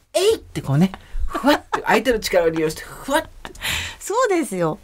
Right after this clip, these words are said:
Speaker 2: 何だってそうじゃないですか。
Speaker 1: 合気道。
Speaker 2: そのバネの力、
Speaker 1: 相手の力を、そう。
Speaker 2: 相手の力。
Speaker 1: うん。
Speaker 2: ね、
Speaker 1: 「なんだってそうじゃないですか。
Speaker 2: 何かを利-、
Speaker 1: 何も言ってない。また始まったぞ。なんだってそうじゃないですか。何がだよ。」
Speaker 2: バネの力。
Speaker 1: うん。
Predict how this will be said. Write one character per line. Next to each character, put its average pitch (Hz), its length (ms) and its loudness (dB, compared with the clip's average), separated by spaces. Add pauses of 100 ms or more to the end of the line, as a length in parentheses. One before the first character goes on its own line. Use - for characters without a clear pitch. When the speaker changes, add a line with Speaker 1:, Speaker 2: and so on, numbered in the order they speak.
(160)
Speaker 2:
何 247 240 0
だ 359 120 2
っ - 20 4
て 370 180 -2
そ 359 140 -2
う 330 40 0
じ 302 60 0
ゃ 240 60 2
な 208 140 0
い 190 40 -2
で 185 140 -4
す - 100 -18
か。 147 140 -2
Speaker 1:
合 139 60 2
気 131 80 -6
道。 175 80 -4
Speaker 2:
そ - 40 0
の - 60 -2
バ 208 140 6
ネ 240 100 0
の 175 160 0
力、 151 180 -2
Speaker 1:
相 165 320 -2
手 - 20 -4
の 117 60 -6
力 - 0 -
を、 120 100 -14
そ - 200 -14
う。 117 100 -14
Speaker 2:
相 185 220 0
手 180 120 -6
の 170 160 -4
力。 160 520 -6 (160)
Speaker 1:
う - 20 -8
ん。 214 60 -4
Speaker 2:
ね、 - 160 -10
Speaker 1:
「な 262 160 2
ん 247 100 0
だ 196 140 4
っ 175 40 0
て 170 60 0
そ 233 180 2
う 214 60 2
じ 214 60 0
ゃ 185 40 4
な 131 60 0
い 190 60 4
で 208 60 -2
す - 60 -6
か。 208 100 -8
Speaker 2:
何 - 20 2
か 214 80 8
を 269 60 4
利-、 - 0 -
Speaker 1:
何 320 100 -4
も 330 60 2
言 269 80 0
っ - 20 -2
て 302 80 4
な 254 60 2
い。 - 20 -10
ま 233 120 0
た 247 100 0
始 247 180 0
ま 269 60 -2
っ 269 40 -4
た 285 100 0
ぞ。 302 100 6 (360)
な 330 180 2
ん 480 60 0
だ 508 100 6
っ - 40 -12
て 440 80 -10
そ 480 120 -2
う 494 40 2
じ 453 60 0
ゃ - 20 2
な 302 80 4
い 240 40 2
で 214 60 2
す - 80 -8
か。 185 160 -4
何 311 340 0
が 220 120 6
だ 147 100 0
よ。」 135 140 -6 (160)
Speaker 2:
バ 170 160 0
ネ 156 160 -2
の 143 160 -4
力。 - 420 -10
Speaker 1:
う - 20 -8
ん。 160 200 -2